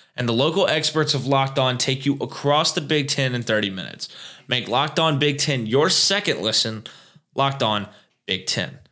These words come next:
Now, with this offense, what do you wanna see going forward? I wanna see performances like that one against Nebraska.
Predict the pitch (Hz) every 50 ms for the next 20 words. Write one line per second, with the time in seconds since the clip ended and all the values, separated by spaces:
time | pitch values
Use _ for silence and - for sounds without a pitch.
0 | _ _ _ _ _ _ _ _ _ 131 131 131 123 113 101 98 - - - _
1 | _ _ _ _ _ _ _ _ _ _ - 156 156 175 202 190 - 170 139 117
2 | - 127 120 117 - - - - - - - - - - - - - _ _ _
3 | _ _ _ _ _ _ _ _ _ - - - _ _ _ _ _ _ _ _
4 | _ _ _ _ _ _ _ _ - 135 156 170 185 180 165 151 147 135 120 -
5 | - 117 107 98 - - - - _ - 92 92 90 90 - - 65 - - -
6 | - - - - - - _ _ _ _ _ _ _ _ _ _ _ _ _ -
7 | - - _ _ _ _ _ _ _ _ _ _ _ _ _ _ 135 151 151 156
8 | 165 165 - - 170 160 123 131 120 - - 139 135 131 127 123 - - 117 110
9 | 98 - - - - - - _ _ - 107 110 110 - 113 104 - - 98 104
10 | 98 101 98 92 - - _ - 107 95 - - - - - 69 - 65 - -
11 | - - -